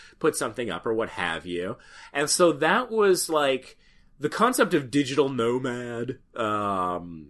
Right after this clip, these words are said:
is, like, I don't know. People who self-proclaim themselves that feels kind of pompous, but, I mean, is it jealousy speaking when I say that? I don't know, because it's also,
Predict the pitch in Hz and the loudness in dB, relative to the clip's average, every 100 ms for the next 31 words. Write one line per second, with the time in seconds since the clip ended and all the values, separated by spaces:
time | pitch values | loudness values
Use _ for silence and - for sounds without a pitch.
0 | _ 107 98 95 - - _ _ - 127 | _ -2 -2 -2 -6 -8 _ _ -4 0
1 | 104 87 - 92 92 90 87 80 73 76 | 0 -2 -4 -2 -2 -4 -8 -10 -12 -14
2 | - 180 233 202 196 180 - - 147 156 | -6 -2 4 4 6 0 -2 0 2 0
3 | - 160 143 117 98 110 139 139 147 139 | 0 0 0 -2 -6 -6 -8 -4 -2 -2
4 | 131 143 143 147 135 135 127 - - - | -2 0 -2 -2 -2 0 0 -6 -20 -20
5 | _ - 127 139 147 - 117 123 180 185 | _ -6 -4 0 -2 0 -4 -2 -2 -2
6 | - 135 - _ _ - 254 254 240 - | 0 -2 -2 _ _ -12 -8 -6 -6 -4
7 | 143 143 123 101 107 139 170 156 - 165 | -2 -2 -2 -4 -2 -2 -2 -2 -2 -2
8 | 175 175 165 165 165 156 156 - 113 117 | -2 -2 -4 -4 -4 -4 -6 -6 -6 -4
9 | 113 90 95 123 127 110 101 107 - 120 | -4 -6 -8 -8 -8 -8 -6 -6 -2 0